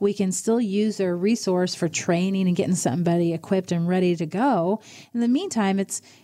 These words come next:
you know, it's hitting all levels. Everybody's happy. You know what I mean? So I'm seeing more and more and more of it. <laughs> Believe it or not, I hired somebody and, uh,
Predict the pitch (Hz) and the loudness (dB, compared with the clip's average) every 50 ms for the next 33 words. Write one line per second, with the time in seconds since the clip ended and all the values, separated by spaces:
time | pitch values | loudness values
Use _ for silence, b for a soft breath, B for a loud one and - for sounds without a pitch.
0 | B B - 220 202 190 190 190 196 185 - - - - - 240 240 247 262 269 | B B -2 0 0 2 2 0 0 -2 -4 -8 -6 -2 0 0 2 2 0 0
1 | 262 247 269 320 320 247 196 185 185 214 233 220 262 269 247 - 240 254 277 330 | 0 -2 -2 0 2 2 2 2 2 0 2 0 0 0 0 0 0 0 0 0
2 | 330 214 - - - 170 185 190 190 190 185 185 185 190 208 226 233 - 214 185 | 0 -2 -4 -4 -2 -2 0 2 2 2 2 0 0 0 2 2 2 2 2 0
3 | 190 196 - - 247 226 208 180 165 175 180 185 202 226 233 233 233 220 220 233 | 0 -2 -2 0 0 2 2 0 0 0 0 0 0 0 2 2 2 0 0 0
4 | 233 220 202 185 180 175 175 202 220 226 226 B B B B B B B _ - | 0 0 0 0 0 0 0 0 0 0 -2 B B B B B B B _ -2
5 | 220 208 - - - - - 220 - - - - - B B B B 320 302 B | -2 -2 -2 -6 -8 -2 -2 -2 -2 -2 -12 -20 -14 B B B B -12 -14 B
6 | B - 208 214 226 233 233 214 208 202 220 254 254 208 196 190 214 247 269 285 | B -6 -4 0 0 2 2 2 2 2 2 2 2 2 2 0 0 0 2 0
7 | 269 - - 214 190 185 190 185 180 175 175 175 - 180 180 175 175 175 165 180 | 0 -2 -2 -2 0 0 0 2 2 2 0 0 -2 -2 -2 0 0 0 0 0
8 | 175 175 175 | 0 0 -2